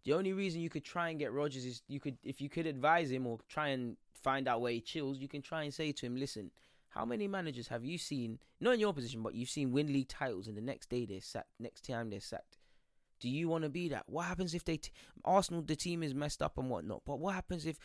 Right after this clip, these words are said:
obviously, Liverpool don't have to sell Maddison and, no, Leicester don't have to sell Maddison, these players, but they, they probably say, "What happens when you, wh-, when, when Leicester wanna sell these players, the Ndidis, the Maddisons, whatever?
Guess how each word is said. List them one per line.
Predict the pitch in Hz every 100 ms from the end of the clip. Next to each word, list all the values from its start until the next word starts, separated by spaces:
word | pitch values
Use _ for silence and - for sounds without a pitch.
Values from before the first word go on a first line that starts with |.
| - -
obviously, | 214 - 143 131 -
Liverpool | - 160 147 131
don't | 147 160 151
have | 135
to | 117
sell | - 113
Maddison | 110 107 107 113 107
and, | 104 -
no, | - - - - -
Leicester | 127 156 -
don't | 156 143
have |
to | 139
sell | - 135
Maddison, | 127 110 - 110
these | 107
players, | - 110 104
but | 101
they, | 135 135
they | - 156
probably | 143 151 139
say, | 135 123 - - - _ _ _ -
"What | 196
happens | 190 214 180 156
when | 151 151
you, | 165 160 151 151 - -
wh-, | - 123
when, | 147 147
when | 139 139 131
Leicester | 139 151 143
wanna | 135 131
sell | - 143 135
these | 120
players, | - 131 120
the | 117 120
Ndidis, | 113 123 123 113 107
the | 107
Maddisons, | 113 131 117 - 113
whatever? | 107 87 110 101